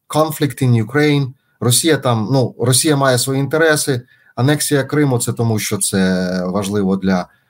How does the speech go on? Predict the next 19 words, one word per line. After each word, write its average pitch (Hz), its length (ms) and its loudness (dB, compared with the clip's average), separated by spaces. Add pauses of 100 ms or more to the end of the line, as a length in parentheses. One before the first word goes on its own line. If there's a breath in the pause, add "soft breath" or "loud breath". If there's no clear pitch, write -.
особисто 107 480 -2
для 127 140 0
Путіна, 139 380 0
нічого 127 240 0
такого 123 260 -2
не 120 100 0
відбувається, 143 520 0
немає 131 380 2
якоїсь 113 460 -2 (400)
загальної 120 680 2
картини. 101 600 -2
Просто 110 300 -6
є 214 160 0
якась 160 420 -2 (400)
така, 147 440 2 (280)
е, 107 40 -4
мі-, 135 220 0
міжсобойчик 143 760 0
між 113 380 -2